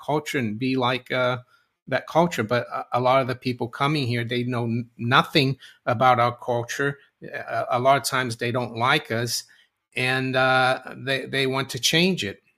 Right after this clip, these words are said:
And that's the problem I have with that. You know, back in the day, Ellis Island, <laughs> you know, people came from Europe because they wanted, uh, to embrace the American, uh, culture,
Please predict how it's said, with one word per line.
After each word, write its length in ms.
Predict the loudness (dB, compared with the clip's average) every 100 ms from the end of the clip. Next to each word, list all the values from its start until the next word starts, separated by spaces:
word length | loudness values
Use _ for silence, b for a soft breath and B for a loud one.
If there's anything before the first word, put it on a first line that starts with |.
| _ _ _ _ _
And 160 | -2 2
that's 240 | 4 4 4
the 100 | 2
problem 560 | 6 4 4 0 -6 B B -6
I 120 | -2
have 300 | 2 0 0
with 120 | -2
that. 200 | 0 0
You 100 | -2 -4
know, 140 | -6
back 380 | -2 0 0 -2
in 140 | -4
the 100 | -4
day, 540 | -2 0 2 0 -4 -10 b b -4
Ellis 360 | -2 0 -2 0
Island, 540 | 0 2 0 -4 -8 -4
<laughs> 140 | -4 -4 B B -6
you 120 | -2
know, 140 | -2
people 400 | -2 -4 -2 -4
came 320 | -4 -4 -4 -4
from 240 | -6 -6
Europe 380 | -2 0 -2 -2
because 580 | -6 -4 -4 -4 -4 -8 b b b -2
they 200 | 2 2
wanted, 540 | 4 4 2 0 -4
uh, 360 | -2 0 -2 -4 -8
to 260 | -4 -2
embrace 640 | -2 -2 -2 -2 -2 -4
the 200 | -4 -4
American, 840 | -2 -2 -2 -4 -6 -6 -6 -6 -8
uh, 220 | -8 -10 -10
culture, 640 | -4 -4 -4 -4 -4 -4